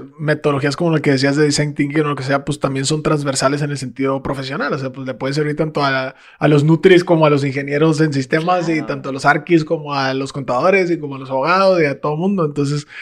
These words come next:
Speaker 1: creo que está interesante. Ahora, eh, estamos entrando como a este bloque final, eh, pero no te quiero dejar ir sin que me cuentes. Sé que tienen iniciativas como para fomentar,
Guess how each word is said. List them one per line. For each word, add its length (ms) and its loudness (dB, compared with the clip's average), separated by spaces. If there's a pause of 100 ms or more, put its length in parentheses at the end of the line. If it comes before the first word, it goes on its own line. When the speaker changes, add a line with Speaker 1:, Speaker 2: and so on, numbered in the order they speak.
(240)
Speaker 1:
creo 160 2
que 80 6
está 140 2
interesante. 480 6
Ahora, 300 6 (380)
eh, 460 8
estamos 460 6
entrando 560 4
como 180 -4
a 40 2
este 180 -2
bloque 340 4
final, 720 -2
eh, 500 2
pero 200 2
no 160 2
te 180 2
quiero 260 6
dejar 280 4
ir 80 2
sin 160 -2
que 80 0
me 140 -2
cuentes. 680 -2
Sé 320 0
que 80 -2
tienen 340 0
iniciativas 640 -2
como 220 -4
para 220 -2
fomentar, 880 0